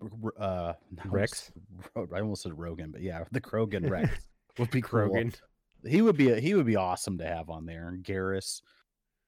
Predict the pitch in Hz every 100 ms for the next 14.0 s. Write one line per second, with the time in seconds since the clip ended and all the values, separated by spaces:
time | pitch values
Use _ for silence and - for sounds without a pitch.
0 | _ - 90 85 95 95 92 - - 117
1 | 135 127 131 110 127 123 127 113 110 101
2 | 98 101 95 - 101 98 - - - 131
3 | 120 101 143 - 151 - - - 156 -
4 | 143 - 120 - 123 - 123 - - -
5 | - 107 - 90 - - _ 98 95 98
6 | 95 87 92 92 - 95 85 87 - -
7 | - - _ _ _ _ _ _ - 101
8 | 139 120 143 151 131 117 104 131 143 120
9 | - 107 110 101 87 - - - 123 -
10 | 160 - 180 - - - - - - -
11 | _ _ _ - - - _ _ _ _
12 | _ _ _ _ _ _ _ _ _ -
13 | 127 113 120 139 123 - - 123 113 92